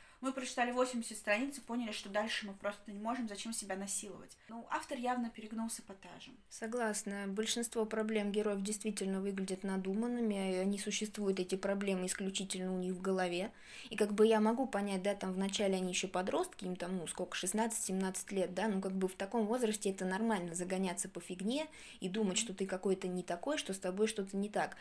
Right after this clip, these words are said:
Speaker 2: Но потом-то проходит несколько лет, они уже, в общем-то, взрослые люди, и, ну,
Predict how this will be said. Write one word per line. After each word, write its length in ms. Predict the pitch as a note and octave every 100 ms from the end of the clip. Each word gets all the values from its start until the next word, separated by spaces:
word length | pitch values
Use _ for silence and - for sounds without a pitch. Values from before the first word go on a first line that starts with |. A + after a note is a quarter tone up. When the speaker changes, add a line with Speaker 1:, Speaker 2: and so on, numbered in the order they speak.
| - - - - - A3
Speaker 2:
Но 280 | G#3+ - -
потом-то 520 | F#3 C4+ G#3 F#3+ -
проходит 580 | - G3 B3 A#3+ F#3+ G3
несколько 480 | G#3+ - G3 G3
лет, 260 | F#3+ - F#3+
они 180 | F#3+ A3
уже, 160 | A3+ G#3+
в 40 |
общем-то, 320 | A3 G#3+ G#3
взрослые 480 | F#3+ G#3 A#3 A#3 G#3+
люди, 400 | G3 F3 F3+ G#3 - - -
и, 300 | - G#3 G3 F#3+
ну, 280 | A3 F#3+